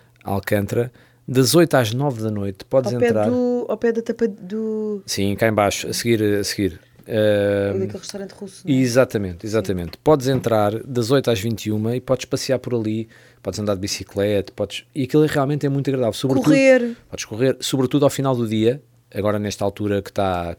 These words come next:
Speaker 1: que o tempo é mais apetecível e os dias são maiores, é um, é uma alternativa muito gira para se fazer até no final de um dia de trabalho ou, ou no fim de,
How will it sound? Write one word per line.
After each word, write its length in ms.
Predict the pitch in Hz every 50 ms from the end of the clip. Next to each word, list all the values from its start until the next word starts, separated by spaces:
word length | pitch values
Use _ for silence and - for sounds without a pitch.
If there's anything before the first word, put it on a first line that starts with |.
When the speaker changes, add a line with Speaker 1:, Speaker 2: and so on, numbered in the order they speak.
| _
Speaker 1:
que 120 | - - 80
o 100 | - 90 -
tempo 220 | - 98 85 92 92
é 20 |
mais 220 | 87 85 82 82
apetecível 640 | 90 85 - - - - 95 95 95 92 92 87 85 82
e 380 | 82 82 82 80 80 80 80 82
os 100 | 82 80
dias 200 | 82 90 87 -
são 140 | - 90 90
maiores, 400 | 87 85 80 82 87 90 - - - - - - _ _ _
é 120 | 82 95
um, 340 | 101 104 104 104 104 107 101 -
é 60 | - 120
uma 120 | 110 110
alternativa 480 | 107 - 104 107 107 98 90 113 113 110
muito 220 | 117 117 101 -
gira 200 | - 113 113 113
para 140 | 110 - 101
se 60 | -
fazer 260 | 117 101 101 117 117
até 220 | 120 - 208 220 220
no 100 | 196 -
final 220 | - 170 165 147
de 60 | 143
um 40 | 139
dia 140 | 131 131 123
de 40 | 127
trabalho 500 | - 101 87 87 87 98 110 104 92 87
ou, 480 | 85 82 82 80 80 80 82 80 71 62
ou 60 | 76 82
no 80 | 87
fim 120 | - - 85
de, 100 | 78 -